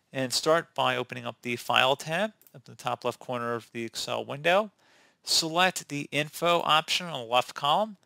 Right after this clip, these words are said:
and on the right side where it says Protect Workbook, a password is required to open this workbook. Select the Protect Workbook button, and where it says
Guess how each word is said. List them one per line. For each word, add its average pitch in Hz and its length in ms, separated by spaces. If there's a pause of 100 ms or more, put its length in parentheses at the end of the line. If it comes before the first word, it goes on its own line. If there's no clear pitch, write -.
(300)
and 165 120
on 170 80
the 160 80
right 170 260
side 160 340
where 139 100
it 139 40
says 139 220
Protect - 560
Workbook, 143 560 (180)
a - 60
password 123 400
is - 100
required 120 420
to - 120
open 117 260
this 117 160
workbook. 143 520 (420)
Select - 400
the 147 180
Protect 143 580
Workbook 131 680
button, 180 380 (540)
and 151 240
where 165 140
it 151 200
says 160 560